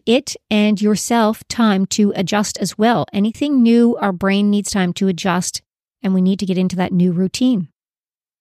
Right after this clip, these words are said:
It's important to prioritize and make choices that align with how you want to live your life.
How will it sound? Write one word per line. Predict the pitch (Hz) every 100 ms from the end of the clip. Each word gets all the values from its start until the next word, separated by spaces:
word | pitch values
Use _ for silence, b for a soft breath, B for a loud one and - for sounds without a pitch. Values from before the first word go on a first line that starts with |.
| _ _
It's | 220 254
important | 233 254 254 277
to | 247 240
prioritize | - 220 214 285 - 190 156 -
and | - 208
make | 226 269
choices | - 220 233 262 233
that | - -
align | 190 190 208 247
with | 196 -
how | - 220
you | 226 233 220
want | 220 -
to | 208
live | 180 208 -
your | 180
life. | 170 175 170 - -